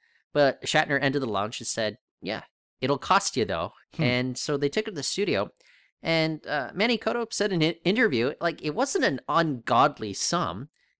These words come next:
Speaker 1: It was totally doable, but they did, like, um, like, Las Vegas sort of, like, uh,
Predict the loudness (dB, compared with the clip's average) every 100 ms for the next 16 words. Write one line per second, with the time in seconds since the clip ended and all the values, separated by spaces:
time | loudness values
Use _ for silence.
0 | -4 -2 -2 -4 -2 -2 -2 0 0 0
1 | -2 0 -2 -2 0 0 4 4 4 0
2 | 2 4 2 -2 -6 -12 _ _ -6 -2
3 | -2 -4 0 0 0 0 0 2 0 0
4 | -4 -6 -4 -2 -2 -2 0 0 -2 0
5 | 0 -2